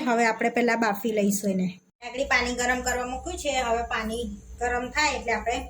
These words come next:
મેગી એડ કરી દઈશું. હવે એની અંદર આપણે એક ચમચી તેલ એડ કરીશું, જેથી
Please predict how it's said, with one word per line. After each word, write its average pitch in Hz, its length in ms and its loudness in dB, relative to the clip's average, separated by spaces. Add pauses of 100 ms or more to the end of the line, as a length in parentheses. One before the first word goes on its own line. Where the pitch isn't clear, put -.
(100)
મેગી 220 300 2
એડ 185 140 -2
કરી 185 180 -4
દઈશું. 202 340 0 (680)
હવે 247 200 -2
એની 254 200 2
અંદર 247 180 0
આપણે 254 300 2
એક 277 120 -6
ચમચી 247 400 -2
તેલ 208 240 2
એડ 190 160 0
કરીશું, 208 480 0
જેથી 262 260 0